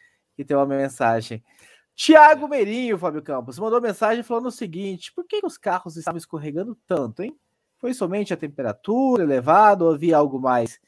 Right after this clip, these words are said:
Speaker 1: Teve hora que parecia corrida no gelo."
Speaker 2: É por causa do que eu tô batendo na tecla aqui. A temperatura tava muito alta, muito alta e tava comendo a borracha. Quando a borracha vai comendo, os carros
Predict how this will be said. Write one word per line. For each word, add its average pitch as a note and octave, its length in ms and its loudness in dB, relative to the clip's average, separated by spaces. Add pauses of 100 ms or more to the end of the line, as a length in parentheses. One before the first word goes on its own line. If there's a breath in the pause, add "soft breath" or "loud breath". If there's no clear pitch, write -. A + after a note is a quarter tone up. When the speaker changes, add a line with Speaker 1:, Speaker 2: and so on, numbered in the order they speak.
(280)
Speaker 1:
Teve D4 220 0
hora B3 180 4
que C4+ 80 -14
parecia A#3+ 500 -2
corrida A#3 360 -6
no C4+ 100 -4
gelo." B2+ 560 -2 (1700)
Speaker 2:
É - 40 -18
por - 200 -14
causa F#3 440 -10 (160)
do F3 380 -20 (100)
que C#4 380 -18 (200)
eu G#3+ 80 -8
tô C4+ 380 -12
batendo A3+ 340 -10
na D4+ 80 -6
tecla C4+ 320 -8
aqui. A#3 340 -20
A - 20 -20
temperatura G3+ 500 -10
tava B3 360 -10
muito C4+ 580 -6
alta, F#3+ 280 -6 (100)
muito A#3 380 -12
alta A#3 280 -6
e C4+ 140 -18
tava A#3 320 -4
comendo B3 360 -6
a C#4 40 -4
borracha. A3+ 400 -6
Quando B3 200 -8
a C4 40 -2
borracha G#3 360 -4
vai F3+ 140 -8
comendo, A3 420 -12 (680)
os G#3 160 -18
carros E3+ 480 -8